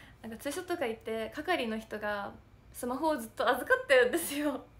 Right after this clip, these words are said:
<laughs> まずスマホをずっとこうやって持って、ファンの方に渡さないんよね。で、ファンの方が、「え？」みたいな。なんか、没収されたワンちゃんみたいな感じで、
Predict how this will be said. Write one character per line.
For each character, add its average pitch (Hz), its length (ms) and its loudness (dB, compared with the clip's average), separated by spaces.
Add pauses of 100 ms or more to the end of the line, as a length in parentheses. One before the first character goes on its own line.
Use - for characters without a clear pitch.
(540)
<laughs> - 720 -14
ま 339 100 2
ず 294 100 -4
ス - 140 -2
マ 359 80 4
ホ 427 120 0
を 392 80 2
ず 370 80 4
っ 359 40 0
と 359 100 -2
こ 370 100 0
う 359 40 2
や 349 60 0
っ 359 40 -10
て 339 80 -2
持 330 100 0
っ 349 100 -4
て、 226 260 -4
フ 285 100 -4
ァ 392 60 0
ン 339 60 0
の 254 60 -4
方 226 200 -10
に 214 300 -6
渡 226 180 -4
さ 277 120 -6
な 294 120 0
い 277 80 -2
ん 226 60 -2
よ 196 80 -4
ね。 208 200 -6 (420)
で、 - 180 -4
フ 269 80 -2
ァ 294 60 0
ン 262 60 0
の 226 100 -6
方 220 200 -10
が、 220 220 -8 (1000)
「え？」 349 60 -10 (140)
み 247 80 -10
た 240 100 -10
い 233 40 -8
な。 233 80 -10
な 302 140 0
ん 330 100 0
か、 269 240 -6
没 262 180 -2
収 392 280 -2
さ 392 140 -4
れ 381 180 -2 (280)
た 330 140 2
ワ 349 140 6
ン 349 100 2
ち 254 80 0
ゃ 226 80 0
ん 220 60 -4
み 214 80 -6
た 214 100 -4
い - 20 -4
な 214 80 -6
感 226 220 -8
じ 220 100 -8
で、 226 360 -8